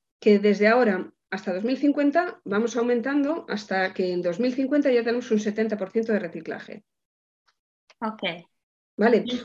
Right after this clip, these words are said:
Speaker 1: o sea
Speaker 2: los
Speaker 1: que
Speaker 2: escenarios? ¿Mm? ¿Perdón?
Speaker 1: esto podría, podría ser más rápido, podrías decir, este reciclaje lo conseguimos en diez años.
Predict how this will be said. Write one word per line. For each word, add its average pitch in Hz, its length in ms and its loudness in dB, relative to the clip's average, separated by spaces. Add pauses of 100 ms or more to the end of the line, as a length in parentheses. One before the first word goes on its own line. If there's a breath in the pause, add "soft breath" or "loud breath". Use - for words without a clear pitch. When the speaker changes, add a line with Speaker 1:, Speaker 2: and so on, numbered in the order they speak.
Speaker 1:
o - 60 -2
sea 262 100 8
Speaker 2:
los 262 80 6
Speaker 1:
que 269 60 4
Speaker 2:
escenarios? 254 720 0 (240)
¿Mm? 302 120 0 (280)
¿Perdón? 240 220 4
Speaker 1:
esto 311 140 0
podría, 294 360 0
podría 233 320 6
ser 285 200 2
más 220 160 6
rápido, 214 380 2
podrías 214 360 2
decir, 208 280 0
este 262 340 0
reciclaje 262 480 -6
lo 247 100 2
conseguimos 226 520 0
en 196 100 0
diez 190 200 0
años. - 460 -8